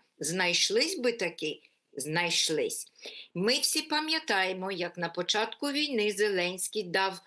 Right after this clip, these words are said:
обіцянку. Він сказав, що "я зміню свій одяг тоді, коли закінчиться війна".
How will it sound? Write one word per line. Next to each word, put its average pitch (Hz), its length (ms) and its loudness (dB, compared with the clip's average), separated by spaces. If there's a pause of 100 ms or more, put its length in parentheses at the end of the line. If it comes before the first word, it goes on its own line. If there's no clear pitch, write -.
(240)
обіцянку. 175 800 -2
Він 214 240 2
сказав, 202 480 0
що - 300 0
"я 180 480 2
зміню 185 600 -2
свій 185 520 -2
одяг 175 360 4 (420)
тоді, 233 440 0
коли 202 340 0
закінчиться 175 840 -2 (240)
війна". 180 480 0